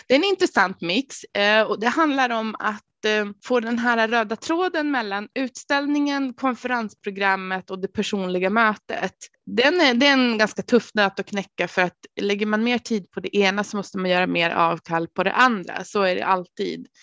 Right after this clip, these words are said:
Mm, men i år så har vi tittat väldigt mycket på utvärderingar från tidigare år. Eh, det vill säga, vad har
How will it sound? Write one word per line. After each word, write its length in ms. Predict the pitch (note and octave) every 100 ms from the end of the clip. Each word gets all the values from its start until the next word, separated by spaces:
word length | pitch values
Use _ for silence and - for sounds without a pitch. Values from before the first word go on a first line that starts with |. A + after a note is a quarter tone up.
| - _ - - -
Mm, 320 | F#3 F#3+ G3+ -
men 240 | A#3 A#3
i 120 | A#3+
år 400 | - D#4 B3+ C4+ F#4 F#4+ - - -
så 160 | - B3
har 220 | A3+ A#3
vi 140 | G#3 A3+
tittat 380 | C#4 A#3+ G#3+
väldigt 280 | G#3 A3+ G3+
mycket 440 | A3+ G#3 - G3 -
på 260 | G3+ F#3+ -
utvärderingar 920 | A#3 - G#3 G#3 C#4 C#4+ A#3 F#3 F3+
från 220 | - G3
tidigare 560 | B3+ A#3 A3+ B3+ C#4 E3
år. 400 | C#3+ - - G3+ -
Eh, 100 | F#3+
det 60 | F#3
vill 140 | G3
säga, 240 | - G3 F#3
vad 200 | A3+ A3
har 400 | A3 G#3 F#3+